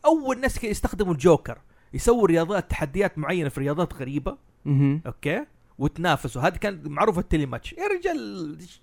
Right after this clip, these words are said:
Speaker 1: اكتب تيلي ماتش حتلاقي ال-، حتفتكرها. كانت تيجي في
Speaker 2: اسمها
Speaker 1: قناة تانية
Speaker 2: تيلي
Speaker 1: سعودية.
Speaker 2: ماتش؟
Speaker 1: أيوة، تيلي ماتش. اكتبها كده في الجوال تظهر لك.
Speaker 2: أوكي.
Speaker 1: غير التيلي ماتش برضو في، كان في رياضة في هولندا، الناس اللي تخترع آلات وتحاول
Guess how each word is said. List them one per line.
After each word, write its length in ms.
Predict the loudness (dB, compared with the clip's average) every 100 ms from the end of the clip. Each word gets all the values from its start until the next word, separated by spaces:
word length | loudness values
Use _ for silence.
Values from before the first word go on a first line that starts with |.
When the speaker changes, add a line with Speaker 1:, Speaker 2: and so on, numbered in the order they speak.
| _ -6
Speaker 1:
اكتب 360 | -4 -2 -2
تيلي 220 | 0 0
ماتش 360 | 0 -4 -8 -20 -20 -8
حتلاقي 460 | -2 -2 2 2 0
ال-، 680 | -2 -4 -4 -4 -4 -8 -10
حتفتكرها. 600 | -6 -6 -4 -6 -6 -6
كانت 200 | -4 -4
تيجي 140 | -4
في 60 | 0
Speaker 2:
اسمها 140 | 2
Speaker 1:
قناة 80 | 2
تانية 160 | 2 2
Speaker 2:
تيلي 120 | 2
Speaker 1:
سعودية. 240 | 2 2
Speaker 2:
ماتش؟ 480 | 0 0 -4 -12 -4
Speaker 1:
أيوة، 140 | 0 0
تيلي 340 | 0 -4 -2
ماتش. 360 | -6 -8 -12 -20 _ _ _ -12
اكتبها 340 | -4 -2 0
كده 220 | 0 0
في 60 | 0
الجوال 840 | 0 2 4 2 0 -6 -8 -12 -14 -10
تظهر 320 | -4 -4 -6
لك. 220 | -10 -18 -20 _ -20 -20 -20 _ _ -20 -14
Speaker 2:
أوكي. 260 | -12 -12 -6
Speaker 1:
غير 280 | 0 2 2
التيلي 260 | 2 2
ماتش 260 | 0 -2 0
برضو 300 | 0 0 -2
في، 220 | -4 -6
كان 220 | -2 -2
في 140 | 0 0
رياضة 260 | 0 0
في 140 | 0 0
هولندا، 480 | 2 0 -2 -4 -8 -18 -10
الناس 340 | -6 -4 -2
اللي 100 | -4
تخترع 580 | -6 -2 0 0 2 2
آلات 380 | 6 4 2 -4 -10
وتحاول 420 | -6 2 2